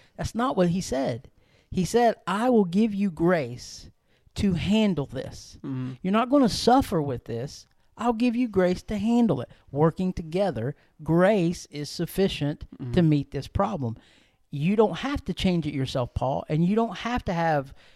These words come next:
Speaker 1: some people thought it was his eyesight. You don't have to have brand new eyes, Paul. You don't need me to, to, you know, touch your eyes, and, and if that's what it was, I don't know. But,
Speaker 2: Yeah,
Speaker 1: uh,
Speaker 2: whatever it was.
Speaker 1: whatever it was, uh, whatever his thorn in the side was. Maybe it was just a temptation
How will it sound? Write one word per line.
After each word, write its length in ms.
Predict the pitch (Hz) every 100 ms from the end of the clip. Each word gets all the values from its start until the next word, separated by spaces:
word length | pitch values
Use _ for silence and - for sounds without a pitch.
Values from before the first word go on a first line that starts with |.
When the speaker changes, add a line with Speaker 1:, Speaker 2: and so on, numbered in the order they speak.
| _ -
Speaker 1:
some 180 | 156 147
people 180 | 156
thought 160 | 160 165
it 40 |
was 120 | 180 180
his 120 | 175
eyesight. 500 | 170 175 - 113 117
You 100 | 147
don't 140 | 214
have 140 | 247 277
to 80 | 254
have 120 | 180
brand 240 | 196 196
new 60 | 180
eyes, 240 | 170 156
Paul. 320 | - 160 190 185
You 80 |
don't 200 | 196 226
need 280 | 220 254 269
me 140 | 240 226
to, 140 | 202 175 - - -
to, 300 | 185 165 - _ _ _ 208
you 140 | 175
know, 260 | 151 143 139
touch 280 | 226 220
your 120 | 202 170
eyes, 240 | 170 147
and, 240 | 156 151
and 160 | - 156
if 60 | 156
that's 180 | 180 165
what 80 |
it 60 | 147
was, 260 | 202 185 180
I 80 |
don't 160 | 175 127
know. 200 | 135 170 - _
But, 260 | 160 160 - -
Speaker 2:
Yeah, 200 | 127 123 -
Speaker 1:
uh, 180 | 160 135
Speaker 2:
whatever 260 | - 120
it 40 | 113
was. 120 | 131
Speaker 1:
whatever 300 | 208 226 160
it 100 | 147
was, 440 | 147 160 233 - - _ -
uh, 400 | 143 127 - - - _ _ _ _ _ _ -
whatever 260 | 196 196
his 200 | 185 180
thorn 280 | - 170 170
in 60 | 160
the 60 |
side 200 | - 135
was. 160 | 202 240
Maybe 220 | 208 262
it 60 | 269
was 100 | 226
just 160 | 233
a 60 | 220
temptation 640 | - 226 233 262 - 101